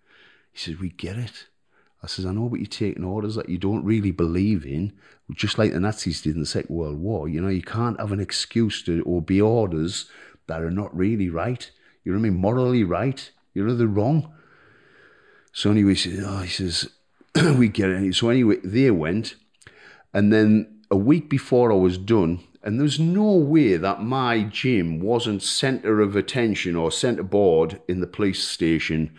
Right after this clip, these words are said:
at the start of every shift. You know what I mean? There were, there would have been like, "We've still got this on going. Who's going tonight?" You know what I mean? It's got to have been. There's no way that wasn't like, "Oh, oh, we've still got Elwood's gym, you know, Extreme Fitness." There's no way it would have been just discussed,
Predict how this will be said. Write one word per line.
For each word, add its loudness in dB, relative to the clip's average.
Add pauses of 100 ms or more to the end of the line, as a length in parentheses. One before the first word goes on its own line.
(340)
at 2
the -6
start 2
of 0
every 0
shift. -4 (200)
You 0
know 4
what 2
I 4
mean? 4
There 2
were, -4
there 2
would 4
have 2
been 4
like, 2
"We've -4
still -2
got -2
this -6
on -4
going. 0
Who's 0
going -2
tonight?" -6
You -4
know -2
what -2
I 0
mean? -6 (840)
It's 0
got 4
to 0
have 2
been. 4
There's 2
no 6
way 8
that 4
wasn't 2
like, 4
"Oh, 0 (360)
oh, 0
we've 0
still 0
got 2
Elwood's 0
gym, -2
you -2
know, 0
Extreme -2
Fitness." -4
There's -8
no 2
way 2
it 2
would 4
have 2
been 4
just -4
discussed, -2